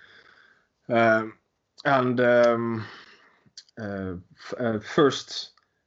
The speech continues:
uh, I was a little bit, um, I was a little bit surprised by the way they, they handled this. And I was also a little bit surprised by the way that system works when you're being reported, because it seems like this is,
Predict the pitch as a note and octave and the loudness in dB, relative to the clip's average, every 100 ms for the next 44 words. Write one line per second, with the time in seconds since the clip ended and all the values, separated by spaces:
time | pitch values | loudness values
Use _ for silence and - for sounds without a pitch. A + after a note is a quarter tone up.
0 | - A#2 A2 G#2+ A2+ A2+ C3+ B2 A2+ A2 | -10 -6 -4 -4 -4 -4 0 0 2 0
1 | A2 - A2 G#2 G2+ G2 F#2+ _ _ _ | -2 -4 -4 -2 -4 -8 -10 _ _ _
2 | _ _ _ - - A2 C#3 C3 B2+ - | _ _ _ -16 -8 -4 0 0 0 -4
3 | A2 E3+ E3+ F#3+ - - C#3 C3 B2+ A#2+ | -2 2 2 2 -4 -2 0 2 2 2
4 | A#2 A2+ A2+ A#2 A2+ B2 A#2+ A#2+ C3 F3+ | 0 -2 -4 -4 -2 -2 -2 -2 -2 -4
5 | - - _ _ C3+ D3+ F3 E3+ E3 E3 | -8 -20 _ _ -6 -2 0 2 2 0
6 | - - D#3 - D3 C#3 B2+ B2+ C3+ C#3+ | -4 0 0 0 0 0 -2 -4 0 0
7 | B2 A#2+ B2 - - _ _ _ _ - | 0 -2 -6 -8 -20 _ _ _ _ -2
8 | F3+ - - B2+ C#3+ D#3 - - - - | -2 -2 -8 -4 2 2 2 -6 -16 -18
9 | _ _ _ B2+ B2 B2+ B2+ - D3+ B2 | _ _ _ -8 -4 -4 -4 -2 -2 0
10 | D#3+ D#3 - F#3 D#3 - D#3 D3 - D3+ | -2 -4 0 2 2 0 -2 -2 -4 -8
11 | - C3 B2 - - | -6 -10 -10 -12 -18